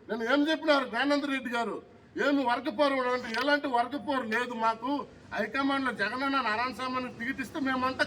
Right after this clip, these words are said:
కలిసి పని చేస్తామన్నారు. నీకు ఎక్కడి నుంచి వస్తుంది? నువ్వు ఎట్లా వచ్చినావు? నువ్వు ఎట్లా ఏ వాళ్ళని కాంటాక్ట్ అయినావు? నువ్వు ఎట్లా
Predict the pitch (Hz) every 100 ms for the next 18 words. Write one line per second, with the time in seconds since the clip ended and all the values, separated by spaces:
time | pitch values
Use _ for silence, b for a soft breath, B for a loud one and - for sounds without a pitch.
0 | 269 285 285 - 311 294 294 - 262 254
1 | 240 226 170 - - - - 185 214 220
2 | - 330 311 285 262 269 247 196 - -
3 | - 302 233 240 330 330 311 302 277 247
4 | - 220 226 247 302 269 269 285 285 277
5 | 277 285 285 262 254 233 170 - - 196
6 | 214 240 -